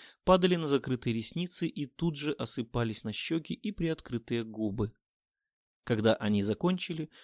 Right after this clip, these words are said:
Вероника прошептала: «Ты чудо!» А обессилевший Михаил смело пообещал:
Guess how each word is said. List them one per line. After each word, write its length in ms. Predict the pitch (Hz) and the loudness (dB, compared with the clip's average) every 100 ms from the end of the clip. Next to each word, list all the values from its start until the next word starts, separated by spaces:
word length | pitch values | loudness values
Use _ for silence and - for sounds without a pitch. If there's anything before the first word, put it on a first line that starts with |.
| - | 0
Вероника 400 | 208 208 220 208 | 4 4 4 0
прошептала: 760 | 175 170 - - 127 113 107 - _ - | -2 -2 -2 -2 0 0 0 -8 _ -6
«Ты 240 | 160 156 - | -4 -4 -4
чудо!» 640 | - - 120 110 101 101 _ _ _ _ _ - - - | -4 -2 -2 -4 -8 -10 _ _ _ _ _ -20 -10 0
А 100 | 113 | 0
обессилевший 800 | 110 110 107 - 131 113 - 107 | 2 0 0 2 2 2 0 -2
Михаил 420 | 123 - 165 202 | -2 0 0 0
смело 380 | - 120 127 131 | 0 0 0 0
пообещал: 840 | 127 123 120 120 - 110 101 | 0 -2 -2 -2 -2 -2 -4